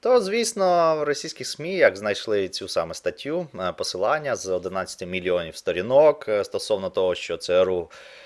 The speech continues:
або С Ш А готували антирадянські операції в Україні, вони все це розповсюдили. Але давайте, м,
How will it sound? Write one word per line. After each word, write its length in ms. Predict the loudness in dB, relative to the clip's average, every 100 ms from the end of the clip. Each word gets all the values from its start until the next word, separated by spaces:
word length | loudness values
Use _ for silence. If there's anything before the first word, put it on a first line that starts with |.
| -18 0
або 460 | 4 6 4 2
С 120 | -2
Ш 160 | 0 2
А 100 | 4
готували 460 | 2 2 4 4 2
антирадянські 580 | 0 0 2 0 -2
операції 440 | -2 2 2 0 -6
в 40 |
Україні, 420 | -2 0 0 0
вони 220 | -2 0 -2
все 220 | 0 2
це 140 | 2
розповсюдили. 640 | 2 -2 -6 -6 -6 -4 2
Але 240 | 4 6
давайте, 440 | 4 6 4 6 6 8 8 6
м, 340 | 4 -8 -18